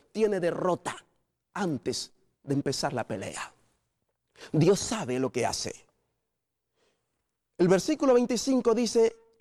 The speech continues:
"Les quitó las ruedas el Señor a los carros de los egipcios, a las,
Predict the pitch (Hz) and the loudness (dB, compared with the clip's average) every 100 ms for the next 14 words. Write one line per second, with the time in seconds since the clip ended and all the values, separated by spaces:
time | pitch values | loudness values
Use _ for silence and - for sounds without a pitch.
0 | - - 202 208 - - 220 196 _ 269 | -18 -2 2 4 2 -4 -2 -2 _ 2
1 | 277 254 214 214 196 240 202 156 160 180 | 4 2 0 -2 2 4 6 4 2 0
2 | 170 190 180 135 113 - _ _ _ _ | 0 -2 0 -2 -4 -10 _ _ _ _
3 | _ _ - 175 165 - 208 175 160 - | _ _ -2 0 0 -2 -2 0 -2 -2
4 | - 160 147 - 156 156 - - - - | -2 0 0 0 -2 -2 -4 -6 -8 -10
5 | - _ _ _ _ _ _ _ _ _ | -12 _ _ _ _ _ _ _ _ _
6 | 117 - 165 165 - - | -10 -2 0 0 -4 -8